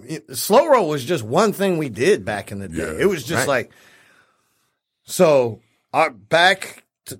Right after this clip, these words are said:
Speaker 1: summer of two thousand eleven, we would, our day, the, our week started Sunday morning. We met in the market at ten o'clock, all the members, me, Skip,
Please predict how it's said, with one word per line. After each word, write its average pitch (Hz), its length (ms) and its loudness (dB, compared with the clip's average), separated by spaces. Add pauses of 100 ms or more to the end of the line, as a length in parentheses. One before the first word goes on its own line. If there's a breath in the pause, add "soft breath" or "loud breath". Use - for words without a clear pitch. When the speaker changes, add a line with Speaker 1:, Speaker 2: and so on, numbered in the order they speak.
Speaker 1:
summer 190 440 2
of 139 80 0
two 190 200 -6
thousand 147 480 2
eleven, 131 640 0
we 143 160 -4
would, 117 380 -4 (920 soft breath)
our 117 140 0
day, 147 340 0
the, 110 400 -8
our 123 200 -2
week 170 300 -2
started 156 640 2 (220)
Sunday 165 520 0
morning. 135 560 0 (480 soft breath)
We 127 120 -2
met 135 420 0
in 131 160 -4
the 131 80 -4
market 135 640 0
at - 200 -8
ten 147 220 -2
o'clock, 131 560 0 (180)
all 123 220 2
the 127 80 -2
members, 120 480 -2 (360 soft breath)
me, 139 380 2
Skip, 131 600 -2